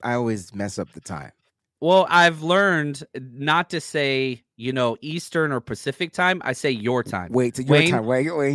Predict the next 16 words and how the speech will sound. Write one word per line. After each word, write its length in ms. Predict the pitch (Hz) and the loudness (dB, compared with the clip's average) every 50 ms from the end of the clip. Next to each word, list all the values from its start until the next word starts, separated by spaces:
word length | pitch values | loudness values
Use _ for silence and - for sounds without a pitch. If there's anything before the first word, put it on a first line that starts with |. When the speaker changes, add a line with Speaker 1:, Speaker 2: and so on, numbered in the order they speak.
| 131 - 123 | -2 0 4
Speaker 2:
we're 160 | 147 156 151 | 6 6 6
Speaker 1:
sorry. 60 | 185 | 6
<laughs> 20 | |
Speaker 2:
getting 260 | 170 170 170 185 190 180 | 6 4 4 4 4 2
together 380 | - 190 170 180 175 170 170 160 | 2 0 2 2 2 4 4 4
at 100 | 147 135 | 4 4
eleven 400 | 127 135 143 143 147 151 139 127 | 4 4 2 2 2 0 -4 -2
your 280 | 123 135 143 147 143 135 | 0 0 2 2 2 0
time. 340 | - - 135 120 107 98 127 | -2 -4 -4 -4 -4 -2 0
Speaker 1:
Your 160 | 147 151 151 | 2 2 2
time. 400 | - - - 120 110 - - 151 - _ _ _ _ _ _ _ _ - | 0 -4 -8 -10 -10 -8 -8 -10 -10 _ _ _ _ _ _ _ _ -6
Speaker 2:
And 320 | 120 135 135 135 135 139 | -2 2 2 2 2 2
it 160 | 143 139 135 | 0 0 0
just, 360 | - - 151 147 143 - - | -2 -4 -4 -4 -4 -6 -10
hey, 200 | - 147 151 151 135 | -6 -4 -4 -2 -2
man, 260 | 113 104 101 101 | -2 -4 -4 -4